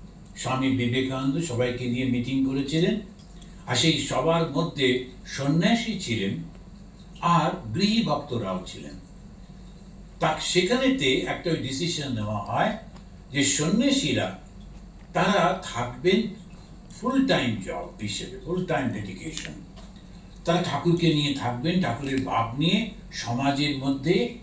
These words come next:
তারা থাকবেন। ওদের সাপোর্ট করবেন বাইরে থেকে গৃহীরা। কেন সাপোর্ট করবেন? ওই আইডিওলজিটা তারাও মানেন।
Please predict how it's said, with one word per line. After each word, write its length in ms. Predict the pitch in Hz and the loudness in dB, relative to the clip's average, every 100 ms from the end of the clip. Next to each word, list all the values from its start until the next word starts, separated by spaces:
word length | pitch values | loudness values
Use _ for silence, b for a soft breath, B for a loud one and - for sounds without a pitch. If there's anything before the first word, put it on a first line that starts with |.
| - - | -12 -4
তারা 220 | 113 110 | -2 -2
থাকবেন। 420 | - 104 - 156 - - - - B B B | -4 -6 -6 -12 -14 -16 -18 -18 B B B
ওদের 200 | 175 - | 2 4
সাপোর্ট 640 | - - 131 - 302 277 - | 4 2 -2 -2 2 2 0
করবেন 420 | 226 185 170 165 123 | 0 0 2 0 0
বাইরে 280 | 123 123 | -2 -2
থেকে 360 | 120 139 180 127 - | -4 -4 -2 -2 -2
গৃহীরা। 460 | 113 101 98 - - - - - - - - - - - - | -4 -4 -6 -8 -10 -16 -18 -20 -20 -20 -18 -18 -18 -8 2
কেন 220 | 180 233 | 6 6
সাপোর্ট 400 | 214 202 214 196 | 6 2 2 0
করবেন? 320 | 208 196 233 170 | 0 2 2 2
ওই 180 | 165 | 0
আইডিওলজিটা 720 | - 139 185 240 285 214 190 208 | 0 -4 0 0 2 0 0 0
তারাও 460 | - - 170 175 | -2 0 4 4
মানেন। 320 | 123 110 104 | 4 2 0